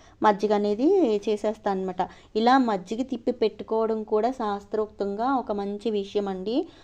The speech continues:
ప్రతి ఇంట్లో పాలు పెరుగు ఎప్పుడు లోటు ఉండకూడదు. "ఆ, మేము ఏమన్నా పాల వ్యాపారం చేస్తున్నామా, మాకు పాలు అవసరమా?" అని స-, చాలామంది అనుకుంటారు. కానీ పాలు పెరుగు ఎక్కడైతే ఉంటుందో లక్ష్మీదేవి అక్కడ ఉంటుందండి. So ఇంట్లో ఎప్పుడు పాలు, ఉప్పు,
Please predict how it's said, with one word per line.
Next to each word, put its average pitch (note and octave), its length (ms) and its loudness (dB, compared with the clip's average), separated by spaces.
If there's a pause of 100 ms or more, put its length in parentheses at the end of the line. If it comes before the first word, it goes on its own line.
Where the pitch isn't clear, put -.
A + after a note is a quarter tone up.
(140)
ప్రతి G#3+ 380 2
ఇంట్లో C4 380 4
పాలు A3+ 400 0
పెరుగు A3+ 400 0
ఎప్పుడు G#3+ 400 2
లోటు A3 300 2
ఉండకూడదు. G3 720 2 (380)
"ఆ, A#3 60 4
మేము B3 240 4
ఏమన్నా A3 240 2
పాల G#3 320 4
వ్యాపారం A#3+ 480 2
చేస్తున్నామా, G#3+ 680 0
మాకు G#3 240 -2
పాలు G3+ 340 2
అవసరమా?" G3+ 360 -2
అని G#3 180 0
స-, G#3+ 300 -6
చాలామంది G#3+ 460 0
అనుకుంటారు. G3+ 640 0 (340)
కానీ A3+ 300 8
పాలు A3 360 4
పెరుగు A#3+ 260 4
ఎక్కడైతే A3 440 0
ఉంటుందో G#3+ 340 -2
లక్ష్మీదేవి G#3+ 640 2
అక్కడ G3 240 -4
ఉంటుందండి. F#3 760 0 (500)
So C#4 80 10
ఇంట్లో A#3 380 4
ఎప్పుడు A#3 300 4
పాలు, G3+ 460 2
ఉప్పు, A3 560 2